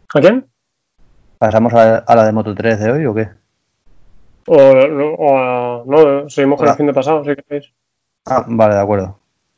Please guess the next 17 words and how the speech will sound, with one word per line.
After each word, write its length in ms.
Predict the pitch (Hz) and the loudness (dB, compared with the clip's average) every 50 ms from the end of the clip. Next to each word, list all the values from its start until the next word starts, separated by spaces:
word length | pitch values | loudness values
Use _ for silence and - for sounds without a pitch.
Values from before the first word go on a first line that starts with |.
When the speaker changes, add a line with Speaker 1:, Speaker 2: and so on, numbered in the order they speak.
| _ _ _ - - _ - - _ _ | _ _ _ -20 -20 _ -20 -20 _ _
Speaker 2:
Vale, 220 | - 110 107 104 110 | -4 -2 -2 -2 -2
pues 120 | 107 104 104 | -4 -2 0
nada, 120 | 113 117 | 0 -2
el 60 | 110 | -2
fi-, 180 | - - - - | -2 -6 -6 -6
el 80 | 104 | -8
fin 140 | - - 113 | -8 -8 -6
de 60 | 117 | -4
pasado 580 | 113 117 113 117 120 127 135 139 147 151 139 _ _ _ | -2 -2 0 2 2 2 2 0 -2 -4 -8 _ _ _
fue 680 | _ _ - 120 123 135 147 147 151 156 160 156 - _ | _ _ -4 -4 -2 -2 -2 -2 -2 -4 -6 -8 -12 _
Moto 160 | - 151 143 113 | 0 0 2 2
Speaker 1:
Moto 40 | |
Speaker 2:
dos, 140 | 110 120 127 123 | 2 2 2 0
ganó 120 | 113 113 | 0 0
Speaker 1:
dos. 40 | 123 127 | 2 0
Speaker 2:
Marini. 180 | 120 107 104 - _ _ _ _ _ _ _ _ _ _ _ - - - - - _ - - - - _ _ - | 0 0 -2 -6 _ _ _ _ _ _ _ _ _ _ _ -20 -20 -20 -20 -20 _ -20 -20 -20 -20 _ _ 0
Speaker 1:
Marini, 500 | 139 131 135 143 147 147 151 160 165 | 0 2 2 2 2 2 0 -2 -4